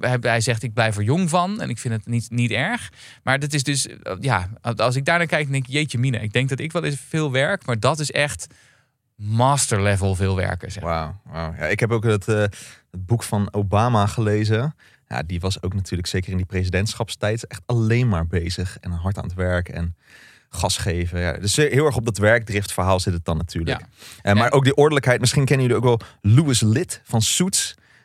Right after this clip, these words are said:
Speaker 2: Een beetje die, eh, ja, iets dikkere vent die altijd in die modderbaden gaat zitten. Maar die is ook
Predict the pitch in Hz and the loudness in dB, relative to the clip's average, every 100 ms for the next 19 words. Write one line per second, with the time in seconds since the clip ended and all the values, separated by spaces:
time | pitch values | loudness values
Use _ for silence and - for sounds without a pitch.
0 | - 85 120 127 127 117 117 110 104 - | -10 -4 -2 0 0 2 0 0 0 -2
1 | - 139 123 143 143 131 127 131 127 131 | -2 -4 -4 -6 -4 -2 0 0 0 0
2 | 120 120 120 127 120 131 147 113 139 131 | 2 0 0 2 4 4 4 4 4 2
3 | 123 123 - 135 117 113 131 160 143 | 2 0 0 0 2 2 4 4 4